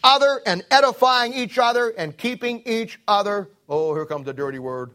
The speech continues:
accountable. Third stage, thirteen through sixteen, approximately. This will be the fellowship stage.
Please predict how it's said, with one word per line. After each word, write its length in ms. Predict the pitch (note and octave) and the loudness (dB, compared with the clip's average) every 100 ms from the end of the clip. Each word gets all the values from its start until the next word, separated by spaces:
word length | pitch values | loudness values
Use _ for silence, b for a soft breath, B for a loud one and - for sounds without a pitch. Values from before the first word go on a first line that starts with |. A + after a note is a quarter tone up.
| - | -18
accountable. 720 | - E3 C#3 B2+ G#2 G2 _ _ _ _ _ _ _ _ D#3+ _ _ _ _ _ _ _ _ _ _ _ | -8 -6 -6 -8 -16 -18 _ _ _ _ _ _ _ _ _ _ _ _ _ _ _ _ _ _ _ _
Third 240 | A3 G#3 D3 | 0 0 -2
stage, 560 | - C#3+ G#2+ E2+ - _ _ _ _ b b b b b - | -2 -2 -4 -14 -20 _ _ _ _ b b b b b -4
thirteen 480 | G#3 G#3 G#3 G3+ | -4 -2 -6 -6
through 160 | F3 E3+ | -6 -8
sixteen, 560 | - D3 - D#3 D3+ D#3+ | -6 -6 -8 -8 -8 -6
approximately. 640 | - D#3 D3 D3 C#3 E3+ D3+ _ _ _ _ b b b b b - | -2 -2 -2 -8 -10 -10 -14 _ _ _ _ b b b b b -6
This 140 | F3 | -4
will 80 | F#3 | -2
be 120 | F#3 | -2
the 100 | E3+ | -2
fellowship 520 | - G#3 F3 C3+ C#3+ | 0 0 0 -4 -10
stage. 480 | - C#3 A#2+ F#2 E2 | -8 -6 -6 -8 -20